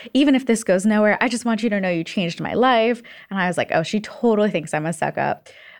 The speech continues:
But you s-, you actually said, "No, I saw your name come in and I picked you out of the pile."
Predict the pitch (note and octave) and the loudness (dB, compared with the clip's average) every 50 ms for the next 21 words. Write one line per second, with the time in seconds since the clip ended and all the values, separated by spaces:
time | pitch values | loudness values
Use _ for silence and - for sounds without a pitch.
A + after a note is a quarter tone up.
0 | _ - F3 G#3+ G3 F3 F3 E3+ D#3 - - _ _ - G#3 B3+ C4 - - F#3+ | _ 0 2 4 4 4 4 2 0 -2 -6 _ _ -2 -2 -2 -2 -2 -4 -2
1 | G3 C4 F4 F4+ F4 - D#4+ C#4 - D#4+ D4 C4 C4 D4+ F4 F#4 E4+ D4 B3+ B3 | 2 2 2 2 0 -2 -4 -2 0 0 2 2 2 2 2 2 2 2 0 2
2 | - C4+ C4 C#4 C#4 B3+ B3 B3 C4+ D4+ D#4+ C#4+ - C#4 B3 A#3+ A3+ G#3+ G#3 F#3+ | 2 2 2 4 2 2 2 2 0 0 -2 -2 -2 0 0 2 0 0 0 -2
3 | F#3 - - B3 A#3 B3 - B3 A#3+ G#3 F#3+ F3 E3+ F3 - - C#4+ G#4 G#4 G3+ | -4 -2 -2 -6 -6 -4 -2 -2 0 0 0 0 -2 -4 -2 -2 -4 -2 0 0
4 | C#3+ C3 - - - | 2 2 0 -2 -4